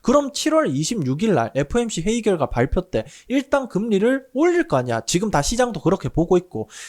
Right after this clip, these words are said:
시장에서 어떤 말이 나오기 시작할 거냐면, 어? 총 두 번만 올린다 그랬는데 그중에 한 번은 이미 칠월 달에 썼네? 지금 미국 경기도 좋아지고 물가도 안정이 되고 있어서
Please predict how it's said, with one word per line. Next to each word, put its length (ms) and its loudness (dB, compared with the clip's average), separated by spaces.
시장에서 480 0
어떤 440 0
말이 220 2
나오기 320 2
시작할 240 2
거냐면, 480 0
어? 200 2
총 280 -2
두 200 -2
번만 300 2
올린다 320 2
그랬는데 320 -4
그중에 360 -2
한 180 0
번은 240 -2
이미 180 -4
칠월 300 0
달에 200 2
썼네? 460 0
지금 480 2
미국 340 -2
경기도 460 -4
좋아지고 600 -2
물가도 560 -2
안정이 420 -2
되고 200 0
있어서 380 2